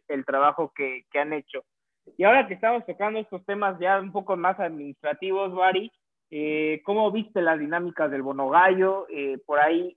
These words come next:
yo sigo sin entender que hay gente que todavía está pidiendo el reembolso del dinero de los Bono Gallos que se llevó Caliente. A ver, señores, entendámonos de una vez. Ese dinero está en Caliente, está en Tijuana,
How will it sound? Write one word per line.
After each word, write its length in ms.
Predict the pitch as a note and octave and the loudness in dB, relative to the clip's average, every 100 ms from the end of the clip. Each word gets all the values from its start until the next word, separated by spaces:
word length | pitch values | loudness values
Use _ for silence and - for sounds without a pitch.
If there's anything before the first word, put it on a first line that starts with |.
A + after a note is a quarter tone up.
| _ - | _ -2
yo 200 | G#3+ G#3 | -2 0
sigo 220 | G#3+ G3+ | -2 -2
sin 140 | E3+ D#3+ | -4 -8
entender 420 | D3 D#3 F#3 F#3 | -8 -2 -2 0
que 80 | F#3+ | 0
hay 120 | F#3 | 0
gente 320 | F#3 F#3+ F3+ | -4 -4 -4
que 100 | D3+ | -4
todavía 300 | - F3 F3 | -2 0 0
está 260 | F3 E3+ E3 | -2 -4 -2
pidiendo 340 | D#3 F#3+ F#3 | -2 -2 -4
el 80 | D3 | -4
reembolso 720 | C#3 C#3 D#3 G3+ F#3 F#3 - _ _ _ | -4 -2 -2 0 0 -2 -6 _ _ _
del 340 | D3+ D3+ C#3 C#3 | -2 0 0 0
dinero 480 | D3 D#3+ G#3 G3+ F3+ | 0 4 6 8 8
de 80 | |
los 140 | D3 C#3+ | 6 4
Bono 260 | C#3+ D3 | 2 4
Gallos 260 | E3 F3+ F#3 | 6 4 2
que 100 | D3 | -8
se 120 | - | -4
llevó 200 | C#3+ E3 | 0 0
Caliente. 560 | D#3+ D3+ D3+ C#3 B2+ B2 | 2 0 0 -4 -6 -4
A 100 | C#3 | 2
ver, 220 | D#3 E3+ | 4 4
señores, 440 | E3 D#3+ F#3 E3 C#3 _ | 0 0 2 2 -2 _
entendámonos 800 | D3+ D3+ D3+ E3+ F#3+ F#3 D3+ D3+ | -14 -10 0 2 4 2 0 -6
de 60 | E3 | -2
una 200 | F3 E3 | 2 4
vez. 240 | E3 D#3 _ _ _ - | 2 -2 _ _ _ 2
Ese 280 | F#3 G3 G#3 | 2 4 0
dinero 600 | D#3 D#3 F#3 G#3 A3 A3+ - | -2 0 2 4 2 -4 -20
está 260 | - - E3+ | -14 -6 -6
en 100 | E3 | -2
Caliente, 480 | D#3 D3+ E3 D#3 | -2 -2 -4 -6
está 160 | C#3 D#3 | -10 -10
en 100 | D#3 | -10
Tijuana, 640 | C#3+ - G3 G#3+ A3 A3 | -4 2 4 4 0 -4